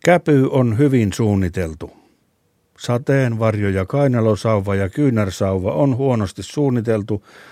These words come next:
kun ne ei pysy pystyssä esim. kaupan kassatiskiä vasten, vaan aina kaatuu. Ei käpykään pysy pystyssä, mutta ei sen tarvitsekaan. Mieleltään terve kassaneiti ei pyydä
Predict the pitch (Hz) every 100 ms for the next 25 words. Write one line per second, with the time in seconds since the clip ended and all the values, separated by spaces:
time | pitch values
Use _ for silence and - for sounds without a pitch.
0 | - _ 117 107 107 113 113 139 135 123
1 | - 131 123 - 110 - 113 101 107 104
2 | 98 - - 113 107 104 95 92 104 -
3 | - 87 98 - - 92 98 120 - 104
4 | 95 98 95 92 - 131 120 104 101 92
5 | 95 82 - 85 82 - _ _ _ _
6 | _ _ _ _ _ _ _ - 127 110
7 | 151 147 147 120 120 107 101 92 117 110
8 | 95 - 170 156 - 113 - 117 - 277
9 | 120 104 - 113 101 131 120 117 117 101
10 | 92 - 90 - - 82 85 - _ _
11 | _ _ _ _ _ _ _ _ 120 98
12 | 107 120 160 135 131 127 117 104 - -
13 | 120 - 101 95 92 85 95 - 113 107
14 | 127 113 107 95